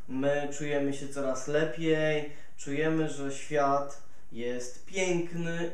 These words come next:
i nam sprzyja. E, codziennie możemy trenować te poczucie miłości do, do siebie, do świata. Jeżeli tylko zauważymy, że odbiegamy trochę od tego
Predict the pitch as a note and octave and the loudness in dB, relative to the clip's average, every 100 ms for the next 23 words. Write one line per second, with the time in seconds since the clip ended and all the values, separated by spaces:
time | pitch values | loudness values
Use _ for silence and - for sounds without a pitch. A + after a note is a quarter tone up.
0 | D3+ C#3 B2+ B2+ C#3 - - - E3 D3+ | -2 -2 0 0 -2 -4 -4 -4 -2 0
1 | B2 - - - - - - - A2 B2 | 0 -2 -4 -4 -4 -4 -6 -4 -4 -2
2 | B2 B2+ B2 G2 - - - - - - | -2 -2 -4 -4 -6 -6 -6 -4 -4 -4
3 | - - - - A3 G#3 A3 G#3 F3+ D#3+ | -4 -4 -6 -4 -2 2 4 4 2 2
4 | D#3 E3 D#3 D3 C#3+ C#3 - - - - | 2 2 2 2 0 0 -2 -4 -4 -4
5 | - - - - D#3+ E3+ D#3+ D3+ B2+ B2 | -4 -4 -4 -4 0 4 6 4 2 -2
6 | - - - - C3+ C#3+ D#3+ D#3 D3 C#3+ | -4 -6 -6 -4 -4 -2 -2 -2 0 0
7 | D3+ D3+ D3 C#3+ - B2+ B2+ B2+ B2 G#2 | 2 4 2 0 -4 -4 -2 -2 -4 -4
8 | C3+ - D#3+ C#3 C#3 C3 - C#3+ C3+ C#3 | -4 -2 -2 0 0 -2 -2 0 0 0
9 | D3 C3 - - - - C#3 D#3+ F3 F#3+ | -2 -2 -4 -4 -4 -2 0 2 2 2
10 | G3+ - E3+ D#3+ E3+ D#3+ E3+ E3 E3 C#3+ | 0 0 0 0 2 2 2 2 2 2
11 | C#3 C#3 - D#3+ D#3 E3 E3+ F3 E3 D3 | 0 0 0 0 2 4 6 6 4 2
12 | C3+ C3+ C3 C#3+ C#3 C3 - C#3 B2+ C3+ | 0 -2 -4 -4 -4 -4 -4 -4 -2 -2
13 | C3 | -4